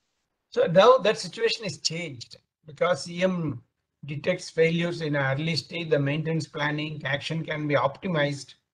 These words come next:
and catastrophic failures prevented. Depending on the sy-, consumer systems, it can also be used for a predictive forecast, remaining useful life of machinery.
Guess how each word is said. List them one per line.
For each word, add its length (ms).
and 220
catastrophic 600
failures 440
prevented. 720
Depending 480
on 140
the 100
sy-, 320
consumer 400
systems, 480
it 100
can 140
also 260
be 140
used 260
for 80
a 100
predictive 560
forecast, 580
remaining 500
useful 360
life 320
of 140
machinery. 500